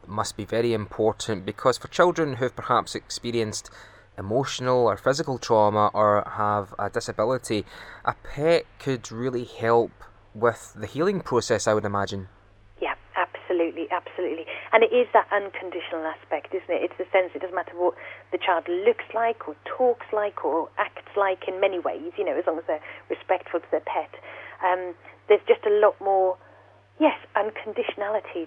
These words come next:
Speaker 2: to it all. And I think kids growing up who haven't had that experience from their parents maybe, or the wider system that they're growing up in, it can be a really wonderful, positive and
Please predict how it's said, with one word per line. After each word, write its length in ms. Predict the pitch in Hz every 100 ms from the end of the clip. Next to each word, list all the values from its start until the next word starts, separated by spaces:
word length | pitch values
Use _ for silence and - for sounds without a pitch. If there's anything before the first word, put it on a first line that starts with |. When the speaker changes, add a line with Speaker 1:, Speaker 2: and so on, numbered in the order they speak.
| -
Speaker 2:
to 60 | 165 156
it 60 | -
all. 260 | 165 156
And 100 | 151
I 180 | 180 202 190
think 220 | 240 226 - -
kids 160 | 240 247 -
growing 320 | 208 196 196
up 120 | 196 -
who 80 |
haven't 260 | 190 190 180 - - 214
had 120 | 208 - - _
that 240 | 226 240 -
experience 520 | - - 196 190 180 -
from 120 | 180
their 120 | 175 -
parents 480 | - 233 240 247 -
maybe, 420 | 247 240 240 240 226
or 180 | 185 170
the 100 | 175
wider 460 | 165 196 190 185 170 -
system 320 | 220 - 190
that 100 | 180
they're 80 | 180
growing 360 | 185 180 180 185
up 180 | 180 -
in, 140 | 147 156 - - - - - -
it 100 | -
can 120 | 214 202
be 140 | 214
a 60 | 190
really 320 | 196 226 220 -
wonderful, 480 | 214 214 214 - 185
positive 520 | - 190 - - 170 165 -
and 200 | 180 165